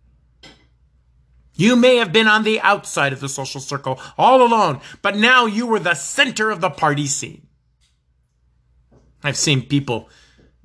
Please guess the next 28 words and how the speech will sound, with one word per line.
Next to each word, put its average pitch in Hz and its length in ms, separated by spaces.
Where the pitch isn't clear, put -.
demonstrate 151 720
this 143 180
gift 143 300
many 143 260
times, 117 580
like 180 140
with 196 160
politicians 180 840
and 247 280
pastors 139 680
that 143 200
simply 240 560
knew 214 320
how 170 200
to 160 80
make 147 360
everyone 208 720
feel 180 400
like 135 240
the 113 120
most 143 440
important 170 720
people 139 380
in 117 240
the 110 80
room. 98 420
Or 254 140
that 240 300